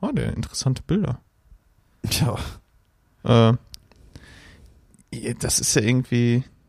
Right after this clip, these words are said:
Speaker 2: Das ist schon weird, ne? Was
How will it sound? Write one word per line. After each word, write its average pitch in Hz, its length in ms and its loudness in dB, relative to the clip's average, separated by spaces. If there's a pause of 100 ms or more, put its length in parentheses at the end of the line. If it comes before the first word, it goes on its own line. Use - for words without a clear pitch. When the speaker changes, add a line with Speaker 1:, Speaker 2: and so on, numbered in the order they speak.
(120)
Speaker 2:
Das 104 340 2
ist - 40 -10
schon 117 180 0
weird, 95 240 -2
ne? 113 220 0 (1900)
Was 123 460 2